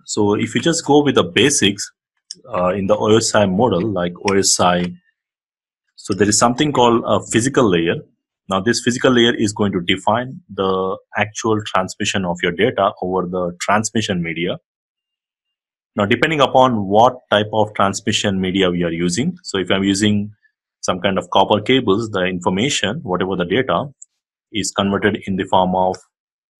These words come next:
uh, electric signals if you, if, if you are using the copper media.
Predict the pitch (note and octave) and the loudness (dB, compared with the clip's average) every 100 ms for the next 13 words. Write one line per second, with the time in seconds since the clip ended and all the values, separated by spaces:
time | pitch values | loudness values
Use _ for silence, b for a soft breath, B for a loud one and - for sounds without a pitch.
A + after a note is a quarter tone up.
0 | - F#2 G#2 A2 - A2 G#2+ - A2+ G#2+ | -8 -4 0 -2 0 -4 -4 -6 -2 2
1 | G#2+ D3 - - G2 F#2 F#2 F2 G#2 G#2 | 0 0 -8 -10 -8 -6 -8 -10 -8 -6
2 | - G2 G2 G2+ F#2+ - F#2 F2 G2+ G2 | -2 -2 -2 -4 -4 0 -2 0 0 0
3 | G2+ | 0